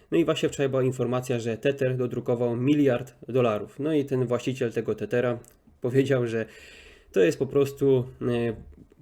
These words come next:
ten dodruk jest spowodowany tym na jakieś tam, e, przyszłe,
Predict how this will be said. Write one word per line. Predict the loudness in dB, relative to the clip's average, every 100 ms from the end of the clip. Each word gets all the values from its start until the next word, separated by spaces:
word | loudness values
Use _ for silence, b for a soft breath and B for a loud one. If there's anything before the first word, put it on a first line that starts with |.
| -20 _
ten | 0 2
dodruk | 4 4 4
jest | 4 2
spowodowany | 0 0 0 0 0 0
tym | 0 0 0 -4
na | -2 -2 -2
jakieś | -4 -6 -6 -6
tam, | -4 -6 -8 _ -10
e, | -6 -4 -6 -10
przyszłe, | -4 -2 0 0 0